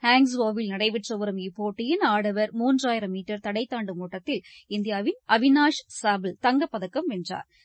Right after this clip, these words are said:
குண்டு எறிதல் பிரிவில் தஜிந்தர் பால் சிங் தூர் தங்கம் வென்றார். ஆடவர் துப்பாக்கிச் சுடும் குழு பிரிவில் இந்தியா தங்கப்பதக்கத்தையும், மகளிர் குழு பிரிவில் வெள்ளிப்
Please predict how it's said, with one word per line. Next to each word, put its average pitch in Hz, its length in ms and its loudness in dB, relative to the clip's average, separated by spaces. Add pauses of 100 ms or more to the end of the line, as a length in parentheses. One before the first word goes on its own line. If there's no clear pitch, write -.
குண்டு 302 300 6
எறிதல் 202 340 0
பிரிவில் 208 360 -4 (240)
தஜிந்தர் 294 480 4
பால் 240 220 -2
சிங் 226 320 -4
தூர் 190 280 -6
தங்கம் 226 340 -2
வென்றார். 175 380 -6 (100)
ஆடவர் 208 480 0
துப்பாக்கிச் 262 400 -2
சுடும் 208 280 -4
குழு 302 280 0
பிரிவில் 214 420 -4
இந்தியா 208 440 -4
தங்கப்பதக்கத்தையும், 220 840 -4
மகளிர் 285 500 0
குழு 247 240 -2
பிரிவில் 196 380 -4
வெள்ளிப் 254 280 0